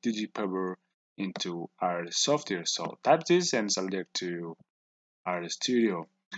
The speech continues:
And, uh, before that, uh, before going to or before drawing a simple scatter plot, it's better to, uh, incorporate our data. I already, uh, uh, incorporated my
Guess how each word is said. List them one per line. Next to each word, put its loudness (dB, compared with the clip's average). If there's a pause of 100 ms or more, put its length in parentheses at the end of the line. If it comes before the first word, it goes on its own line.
(120)
And, 10
uh, 8 (480)
before 4 (140)
that, 4 (200)
uh, -4
before -2
going 0 (160)
to -2
or -2
before -4
drawing -2
a -6
simple -6
scatter -8
plot, -4
it's -12
better 0
to, 0 (600)
uh, -6 (360)
incorporate -4
our -4
data. -8
I 0
already, 8 (200)
uh, -6 (360)
uh, -8
incorporated -6
my -6